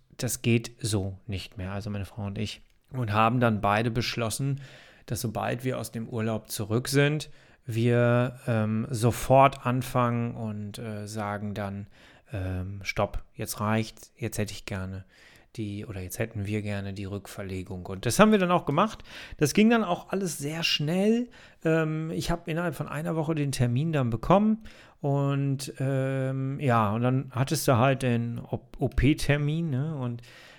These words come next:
ich weiß noch, die ersten Tage vor der, vor dem Termin war ich schon sehr aufgeregt. Ansonsten bin ich da sehr naiv dran gegangen, muss ich sagen. Also ich hab mich wirklich nicht richtig informiert.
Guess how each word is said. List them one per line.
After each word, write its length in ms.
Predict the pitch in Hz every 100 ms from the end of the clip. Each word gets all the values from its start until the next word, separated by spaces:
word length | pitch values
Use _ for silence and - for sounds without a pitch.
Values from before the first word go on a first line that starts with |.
| -
ich 240 | 156 - 120
weiß 260 | 135 143
noch, 160 | 151 120
die 140 | 139
ersten 480 | 139 156 151 - 151
Tage 720 | - 139 147 147 147 147 143 143
vor 340 | - 139 139
der, 440 | 135 131 127 127 135
vor 200 | - 135
dem 160 | 135
Termin 560 | 123 127 127 131 127 117
war 240 | 120 127
ich 160 | 131 -
schon 320 | 127 120 120
sehr 300 | 113 113 101
aufgeregt. 640 | 101 101 - - - 123 110
Ansonsten 580 | 110 131 147 - 151
bin 160 | 127 139
ich 160 | 131 131
da 220 | 123 117
sehr 260 | 110 147
naiv 440 | 170 156 160 160 -
dran 240 | 123 113
gegangen, 400 | 113 113 110 107
muss 120 | 107
ich 140 | 113 -
sagen. 460 | 117 110 143 214 - - - - - -
Also 180 | 143 131
ich 140 | 135
hab 120 | 156 147
mich 160 | -
wirklich 280 | 156 - -
nicht 480 | 143 185 185 - 151
richtig 300 | 139 139 131
informiert. 600 | 123 131 123 147 175